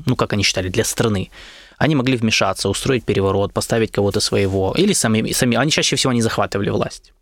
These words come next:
Свергался премьер, захватывалась власть военными, потом в какой-то момент, э, тоже не самым мирным путём она отдавалась. В данном случае они не могут ничего с ним сделать, потому что он мегапопулярный среди части населения.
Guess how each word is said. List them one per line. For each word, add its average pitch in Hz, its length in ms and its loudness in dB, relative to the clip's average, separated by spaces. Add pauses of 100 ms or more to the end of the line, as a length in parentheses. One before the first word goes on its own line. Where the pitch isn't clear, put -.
(280)
Свергался 117 540 0
премьер, 214 340 2
захватывалась 113 600 0
власть 110 180 -2
военными, 170 420 2
потом 135 360 -2
в - 80 -10
какой-то - 340 0
момент, 104 460 0 (720)
э, 101 280 -4
тоже 98 360 0
не 107 180 2
самым 104 340 2
мирным 104 260 2
путём 139 340 0
она 120 160 0
отдавалась. 117 560 -2 (720)
В 110 140 2
данном 185 280 2
случае 143 580 2
они 120 320 2
не 175 100 4
могут 131 300 0
ничего 120 300 2
с - 100 0
ним 113 100 2
сделать, 107 260 2
потому 113 220 0
что - 180 0
он 107 160 4
мегапопулярный 110 800 0
среди 104 340 0
части - 340 0
населения. 107 720 2